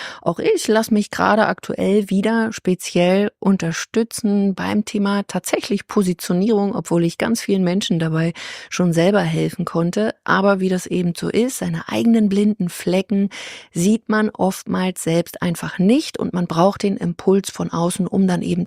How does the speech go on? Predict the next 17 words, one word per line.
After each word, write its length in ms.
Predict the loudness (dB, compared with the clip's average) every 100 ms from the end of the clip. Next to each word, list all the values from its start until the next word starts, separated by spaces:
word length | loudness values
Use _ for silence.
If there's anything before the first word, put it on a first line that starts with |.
| 0
auch 240 | -2 0
in 100 | -2
die 140 | -2
Umsetzung 640 | 2 2 4 2 0 -4 -4
zu 160 | -6 -8
gehen. 300 | -6 -6 -8 -10 -12 -14 -6
Deswegen 400 | -4 2 2 2
ist 180 | 0 -2
der 100 | -4
zweite 420 | -2 0 0 -2
Punkt 300 | -2 -2 0
wirklich, 500 | -2 -2 -2 -2 -4 -12 -2
hol 240 | 2 4
dir 280 | 4 2 0 -2
Unterstützung. 1080 | -2 0 -2 -4 -2 -2 -2 0 0 -2 -8 -18 -20 _ _ _ _ _
Und 160 | 0 2
auch 420 | 0 2 2 0